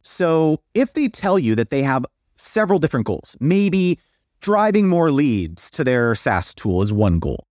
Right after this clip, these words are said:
or getting more awareness, or getting people to show up to this, this webinar that they're, they've got going on, or getting pe-, more people, you know, interacting in their private community, or, like, a lot of times you have these conversations and they give you all these goals. They give you various different things, right?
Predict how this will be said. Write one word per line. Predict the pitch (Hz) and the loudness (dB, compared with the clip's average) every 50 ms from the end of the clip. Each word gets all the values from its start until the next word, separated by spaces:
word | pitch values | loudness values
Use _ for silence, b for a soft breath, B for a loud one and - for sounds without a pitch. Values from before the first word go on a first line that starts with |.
| _ | _
or | - 170 160 151 | -2 0 0 0
getting | 135 107 117 101 95 104 | 2 2 2 2 4 4
more | 117 131 151 160 | 4 4 2 2
awareness, | 180 180 190 214 226 226 214 151 98 90 - | 2 2 2 2 2 2 0 0 -2 -2 0
or | 127 117 | -2 -2
getting | 107 - 143 139 156 143 | 0 0 0 0 0 0
people | - 151 - 160 151 | 0 -4 -4 -2 -2
to | 175 165 | -2 -2
show | - - 139 127 | -2 0 0 0
up | 139 - - | 0 -2 -4
to | - 185 165 | -4 -2 0
this, | 196 196 180 - | 0 0 -2 -2
this | _ - 233 - | _ -6 -6 -6
webinar | - 196 247 240 202 196 170 147 127 120 113 107 | -2 0 0 0 2 0 0 2 2 2 2 2
that | 104 - | 0 -2
they're, | - 104 101 101 95 | -2 0 0 0 2
they've | 87 101 95 82 | 2 0 0 0
got | - 90 90 - | 0 -4 -4 -2
going | - 95 90 87 87 | -2 0 2 2 2
on, | 80 78 80 78 80 | 2 2 0 0 0
or | 82 87 - B B 185 151 B | 0 -2 -2 B B -12 -10 B
getting | - 135 139 151 | -2 0 0 2
pe-, | - 156 | 2 2
more | 143 131 147 | 2 2 0
people, | - 170 170 - 175 170 175 185 190 196 - _ _ _ _ _ | 0 -2 -6 -4 -2 -2 0 0 0 -2 -4 _ _ _ _ _
you | - 151 | -2 -2
know, | 156 151 | 0 0
interacting | 135 147 151 147 147 151 - - 165 | 2 2 2 0 0 -2 -2 -2 -2
in | 165 | 0
their | 175 180 180 | 0 0 -2
private | - - 202 180 180 180 - | -2 -2 -2 0 0 -2 -2
community, | - 202 202 220 220 208 185 135 117 110 | -2 -2 0 0 2 0 0 0 0 0
or, | 120 160 | 2 2
like, | 190 208 | 2 2
a | 208 | 2
lot | 247 294 349 | 0 0 0
of | 349 - | -2 -2
times | 262 240 214 160 | -2 -4 -2 0
you | 175 190 | 0 0
have | 220 180 | 0 0
these | 185 - | -2 -4
conversations | - - 160 147 - - 277 240 - 175 151 170 | -2 -4 -4 -4 -2 -2 -2 -2 0 -2 0 0
and | 160 156 | 0 0
they | 151 | 0
give | 127 196 285 311 | 0 -2 0 0
you | 277 139 | 2 2
all | 131 180 262 294 | 2 2 2 2
these | 175 139 107 95 | 2 0 -2 0
goals. | - 208 214 - - - - | 0 0 0 0 -4 -6 -8
They | 139 123 | -6 -4
give | 151 160 | -2 -2
you | 135 | -2
various | 98 95 143 170 196 214 220 190 170 | 0 0 0 2 2 2 2 2 0
different | - - - - 120 120 | -2 -4 -4 -2 -2 0
things, | 135 117 82 - - | 0 0 0 0 0
right? | 113 117 135 - | 0 0 -2 -2